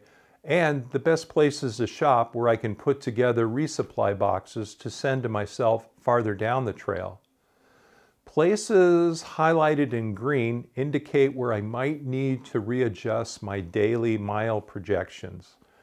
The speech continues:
because of challenging country. As I move along down the trail, I'm also going to check, um, each of my upcoming stops on the Far Out app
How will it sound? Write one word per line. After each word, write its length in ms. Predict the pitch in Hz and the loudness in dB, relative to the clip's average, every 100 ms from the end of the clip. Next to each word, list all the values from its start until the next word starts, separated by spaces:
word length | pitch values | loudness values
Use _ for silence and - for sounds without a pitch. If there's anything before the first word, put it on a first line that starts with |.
| _ | _
because 540 | 123 113 - 135 127 120 | -8 -6 0 2 2 0
of 260 | 110 110 | -4 -6
challenging 640 | - 123 123 117 101 101 87 | -6 -4 -2 -2 -4 -6 -8
country. 640 | - 110 104 - 92 92 90 _ _ _ _ _ _ | -6 -6 -6 -8 -10 -12 -16 _ _ _ _ _ _
As 160 | 123 131 | -4 0
I 80 | 120 | 2
move 280 | 123 165 | 4 4
along 380 | 156 147 143 147 | 4 4 2 2
down 220 | 139 139 | 0 0
the 80 | 135 | -2
trail, 460 | - - 135 147 156 | -6 -2 -2 0 0
I'm 120 | 123 | -2
also 420 | - 131 143 - | -4 -4 -4 -4
going 240 | 131 135 123 | -2 -2 -4
to 80 | 110 | -6
check, 540 | - - 135 131 - | -6 -4 -4 -4 -8
um, 280 | 110 104 107 | -6 -6 -6
each 240 | 147 147 147 | -6 -4 -4
of 100 | 127 | -2
my 240 | 110 113 | -2 -2
upcoming 680 | 127 139 - 147 131 117 107 | -4 -6 -6 -6 -4 -4 -6
stops 540 | - 139 131 113 - | -6 0 0 0 -4
on 160 | 113 107 | -10 -10
the 80 | 101 | -6
Far 340 | - 123 120 | 0 2 4
Out 300 | 123 131 120 | 2 0 -2
app 300 | 107 104 | -2 -2